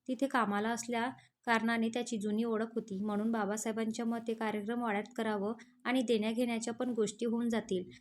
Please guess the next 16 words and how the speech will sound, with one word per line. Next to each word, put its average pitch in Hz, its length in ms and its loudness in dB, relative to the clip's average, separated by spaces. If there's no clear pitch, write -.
आणि 220 220 4
आता 190 260 0
बाबासाहेबांना 220 720 0
नाही 220 240 2
म्हणणं 254 300 2
म्हणजे 233 400 2
चुकीचं 302 340 2
होतं. 180 360 2
पण 254 140 4
इकडे 254 260 2
मीराच्या 226 440 2
घरचे 247 360 0
वेगळ्याच 220 540 2
गोष्टीमध्ये 226 600 0
अडकले 214 340 0
होते. 202 280 0